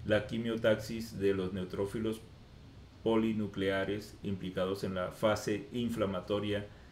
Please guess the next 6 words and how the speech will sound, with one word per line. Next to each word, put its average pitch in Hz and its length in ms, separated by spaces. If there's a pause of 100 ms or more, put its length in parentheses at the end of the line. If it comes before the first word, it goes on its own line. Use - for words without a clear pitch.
(440)
de 107 220
algunas 101 420
infecciones 104 680
como 98 280
la 95 140
rosácea 107 800